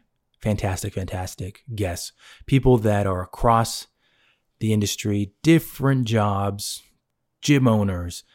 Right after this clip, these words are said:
equipment owners, educators, fitness conference owners, all types of instructors.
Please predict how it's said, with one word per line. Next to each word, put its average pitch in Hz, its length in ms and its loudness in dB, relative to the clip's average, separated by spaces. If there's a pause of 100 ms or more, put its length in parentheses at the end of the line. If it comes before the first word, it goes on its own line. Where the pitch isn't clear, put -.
equipment 120 600 2
owners, 98 560 -2 (540)
educators, 107 800 0
fitness 143 440 -2
conference 104 600 -4
owners, 90 580 -6 (540)
all 147 220 4
types 127 420 0
of 107 100 0
instructors. 95 880 -4